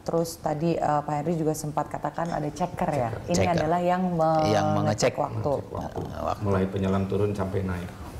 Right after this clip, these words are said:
Speaker 1: Ada, eh, tenden.
Speaker 3: Eh, tenden.
Speaker 1: Nah, ini, eh, tujuh orang dibagi, eh, sekian, eh, struktur organisasi seperti
Speaker 2: Iya.
Speaker 1: itu. Yang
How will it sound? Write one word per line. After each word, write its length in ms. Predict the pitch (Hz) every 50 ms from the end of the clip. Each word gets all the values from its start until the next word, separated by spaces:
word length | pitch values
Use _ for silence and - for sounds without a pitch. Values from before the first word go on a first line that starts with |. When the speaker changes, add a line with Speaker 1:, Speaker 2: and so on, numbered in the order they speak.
| - - -
Speaker 1:
Ada, 340 | - 156 147 147 151 143
eh, 380 | 143 143 - - 135 131 127 127 127 -
tenden. 520 | 170 180 196 196 190 175 170 165 165 165 160 165
Speaker 3:
Eh, 40 |
tenden. 320 | 165 101 98 92 90 87 85 85 - - - - - - - - - - - - - - - - - - - - - - - - - 170
Speaker 1:
Nah, 160 | 160 156 -
ini, 320 | - 214 262 320 339 -
eh, 420 | - - - - 180 180 180 175 170 170
tujuh 320 | - 196 165 143 175 -
orang 480 | - 170 170 170 160 139 127 127 131 - -
dibagi, 640 | - 160 160 151 151 147 147 143 151 190 208 202 202
eh, 480 | - - - - - 156 156 156 156 151
sekian, 640 | 135 - - - - 170 175 170 160 160 156 151 -
eh, 580 | - - - 131 131 131 127 123 123 120 120 - - - - - -
struktur 400 | - - - 170 160 165 160 160
organisasi 400 | 147 151 147 147 143 147 147 151
seperti 320 | 151 - - - - - 147
Speaker 2:
Iya. 60 | 143
Speaker 1:
itu. 120 | - - 123 113 - - -
Yang 140 | 170 160